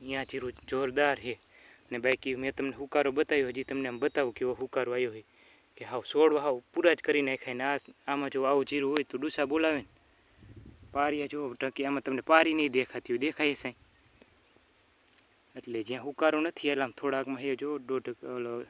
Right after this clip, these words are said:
અડધા વીઘા જેવું છે એટલામાં હુકારો નથી, કારણ કે આ પડું નવું છે અને મોટા ભાગે જે પડા નવા હોય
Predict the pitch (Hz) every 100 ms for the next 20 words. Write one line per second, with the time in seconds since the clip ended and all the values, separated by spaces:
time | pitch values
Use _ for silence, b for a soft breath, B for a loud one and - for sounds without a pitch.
0 | - - 135 135 127 135 131 127 127 123
1 | 156 - - - - - _ - 135 135
2 | 131 127 147 139 131 131 160 139 131 135
3 | 131 - 127 123 135 120 127 147 143 127
4 | 123 127 139 139 127 123 131 123 127 135
5 | 127 135 143 143 165